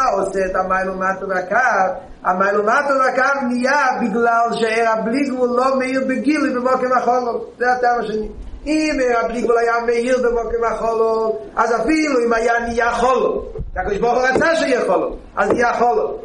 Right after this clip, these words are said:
ונהיה מוקים חול, ונהיה אילומס, אבל אם העיר הסוף היה מאיר בגילוי, בגזור החול, לא היה מים ומטה. היה נהיה אילומס, היה נהיה אצילת,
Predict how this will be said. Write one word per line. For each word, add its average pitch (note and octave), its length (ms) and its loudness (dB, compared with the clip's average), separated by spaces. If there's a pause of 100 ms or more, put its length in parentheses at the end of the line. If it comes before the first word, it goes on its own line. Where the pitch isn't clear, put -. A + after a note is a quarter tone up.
ונהיה A#3 340 2
מוקים A3+ 360 -2
חול, A#3 180 2 (100)
ונהיה A#3 240 2
אילומס, B3 500 2
אבל A3 240 2
אם C#4+ 160 -4
העיר C4 200 0
הסוף B3+ 240 2
היה A#3+ 300 0
מאיר B3 260 -2
בגילוי, A3 680 0 (260)
בגזור G#3+ 460 0 (140)
החול, F#3+ 480 0 (220)
לא D#3 140 2
היה F3+ 180 0
מים F#3 240 -2
ומטה. A3 300 -6 (320)
היה E3+ 240 2
נהיה A3 340 0
אילומס, F#3 480 -2
היה F#3+ 220 0
נהיה A3 200 0
אצילת, G3 320 -4